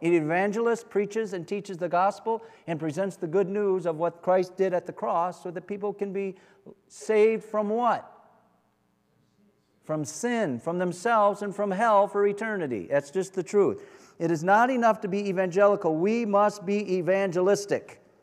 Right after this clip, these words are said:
And I declare and decree that General Shepherd will not just be evangelical. This church will be evangelistic. Evangelistic means an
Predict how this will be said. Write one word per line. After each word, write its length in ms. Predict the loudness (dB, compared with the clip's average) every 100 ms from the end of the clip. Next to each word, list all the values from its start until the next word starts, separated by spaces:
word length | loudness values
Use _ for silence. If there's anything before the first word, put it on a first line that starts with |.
| _ _ _ _ _ _ -12
And 120 | -2
I 140 | 0 2
declare 500 | 0 0 2 6 6
and 80 |
decree 380 | 2 -2 0 2
that 180 | 2 2
General 260 | 0 0 0
Shepherd 400 | 2 0 2 -2
will 100 | -2
not 340 | 2 2 2
just 200 | 0 -2
be 140 | -2 -4
evangelical. 880 | -2 -4 0 2 2 2 2 2 0 -16 -16 -16 -14
This 360 | 2 6 6 4
church 400 | -4 2 2 2
will 60 | 0
be 300 | 0 -2 -4
evangelistic. 960 | -2 -2 -2 0 -2 -2 -8 -10 -18 -20 _ _ _ -20 -20 -6
Evangelistic 1200 | 0 2 4 2 2 4 8 8 6 4 2 2 -6
means 600 | -2 0 2 0 -2 -8 -20 -6
an 200 | -4 -4